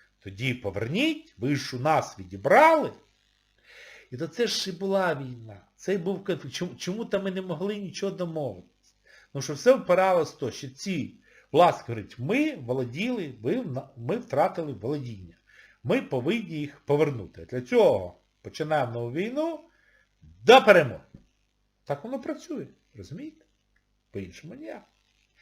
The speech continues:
Відповідно, так як ці землі вже були поділені,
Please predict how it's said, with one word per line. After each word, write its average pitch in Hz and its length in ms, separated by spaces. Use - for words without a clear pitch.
Відповідно, 196 960
так 196 240
як 190 380
ці 214 240
землі 160 300
вже 139 140
були 147 180
поділені, 117 720